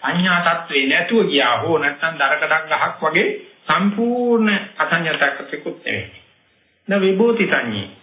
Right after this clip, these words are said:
වි-, සංඥාව ඉක්මවලත් නැහැ. ආන්න එහෙම දැනක් ලෝකේ තියෙනවා. සමේතස විභූති රූපං. මෙන්න මෙතෙන් ගියාට පස්සේ අන්න අර සමතේ වශයෙන්ද මේ යන්නේ විපස්සනා වශයෙන්ද මේ යන්නේ කියන එකේ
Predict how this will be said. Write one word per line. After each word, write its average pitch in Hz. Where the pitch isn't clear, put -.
වි-, 143
සංඥාව 151
ඉක්මවලත් 139
නැහැ. -
ආන්න 214
එහෙම 190
දැනක් 180
ලෝකේ 190
තියෙනවා. -
සමේතස 170
විභූති 175
රූපං. 113
මෙන්න 180
මෙතෙන් 190
ගියාට 160
පස්සේ -
අන්න 165
අර 170
සමතේ 170
වශයෙන්ද 151
මේ 147
යන්නේ 156
විපස්සනා 147
වශයෙන්ද 143
මේ 135
යන්නේ 147
කියන 170
එකේ 156